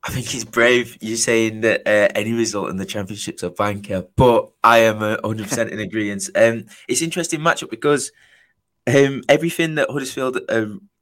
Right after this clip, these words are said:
have built their success on, I'm talking, like, the defensively solid foundation and, and a tight unit, is sort of the polar opposite at Q P R, especially recently. They, they've been so porous at the back, uh, and it, like you say, the, the dynamic and, and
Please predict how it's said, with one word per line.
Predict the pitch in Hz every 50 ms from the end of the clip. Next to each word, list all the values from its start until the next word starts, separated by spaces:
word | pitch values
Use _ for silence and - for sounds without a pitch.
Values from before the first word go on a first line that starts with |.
| _ -
have | 113 110 95 - -
built | 123 123 117 -
their | 110 101
success | - - - - - 123 - - 104
on, | 101 98
I'm | 101 104 104
talking, | - 113 - 107 101
like, | 107 104 - -
the | 104 101
defensively | 101 104 101 117 117 113 113 - 101 98 113 104 98
solid | - - - 104 101 95 95
foundation | - 107 107 98 95 107 107 107 104 - 95 95
and, | 95 92 90 - -
and | 101 101 101 - -
a | 92
tight | 95 - - - - 117 117 110 98 -
unit, | - 107 117 117 107 98 90 -
is | 95 -
sort | - - 101 92
of | 104 - _ _ _ _ _ _ _ -
the | 117 -
polar | 135 135 123 117 113
opposite | 113 113 - - - 78
at | 98 101 -
Q | - 113
P | - 117
R, | 113 110
especially | 104 - - 110 - - 104
recently. | 113 117 113 - 92 - 95 98 95 - _ _ - - _ _
They, | - 113 - -
they've | 123 120 117
been | 120 117
so | 113 - 123 110
porous | - - 113 110 107 101 110
at | 101 -
the | -
back, | - 101 104 101 - - - - - _ _ -
uh, | 104 101 - -
and | 101 101 101 98 98 98
it, | 104 107 - - 92
like | 104 104 -
you | 98
say, | - - 110 104 98 95 98
the, | - 110 104 - _ _
the | 101 110
dynamic | 95 113 113 110 110 117 113 110 110 107 -
and, | 107 - -
and | 101 98 95